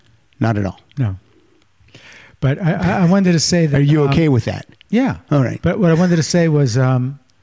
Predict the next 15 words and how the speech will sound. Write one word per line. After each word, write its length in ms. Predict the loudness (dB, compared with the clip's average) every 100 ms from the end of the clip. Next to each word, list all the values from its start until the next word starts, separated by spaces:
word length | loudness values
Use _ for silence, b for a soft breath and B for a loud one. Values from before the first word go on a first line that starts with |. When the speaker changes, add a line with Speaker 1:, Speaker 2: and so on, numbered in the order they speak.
| _ b b b b b b
Speaker 2:
so 420 | -4 0 0 0
around 340 | 0 2 2 0
the 100 | -2
time 300 | -2 0 0
we 120 | -2
started 460 | -4 -2 -2 -2 -4
to 220 | -2 0
reissue 720 | 0 0 0 -4 -4 -4 -2
Speaker 1:
Mm-hmm. 240 | 0 0 0 B B
Speaker 2:
this 220 | -6 -4 -2
music, 640 | -2 -2 -2 -4 -6 -18 b b b _ -4
a 80 |
lot 260 | 0 0 0
of 80 | -2
times 680 | -2 0 0 -2 -6 -8